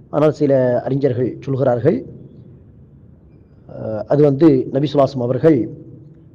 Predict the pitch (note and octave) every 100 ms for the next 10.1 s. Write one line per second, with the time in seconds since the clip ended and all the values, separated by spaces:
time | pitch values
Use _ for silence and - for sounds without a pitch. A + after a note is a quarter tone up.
0 | - _ _ _ - E3 G3 - F3+ F#3
1 | B2+ - - - - - D3 D#3 D3 C3+
2 | C3+ C#3+ B2 C3 C#3 C3 A#2 A#2+ A3 E3+
3 | F#3+ F3+ E3 C3 D3 C3 F#2+ - - -
4 | - C3+ D3+ C3+ B2+ A#2+ A2+ G#3 F#3 D3
5 | D3+ E3 C#3 B2+ C#3 F3 C#4+ - - -
6 | - - - D3+ D3+ C#3+ B2+ B2 A#2+ G3
7 | - C3+ B2+ C3+ D3+ C3 C3 C#3 C3 A#2
8 | - C3+ B2 A#2+ B2+ A3 - - - -
9 | - C#3 D3+ D#3+ D#3+ C#3 C#3+ D3 B2+ A#2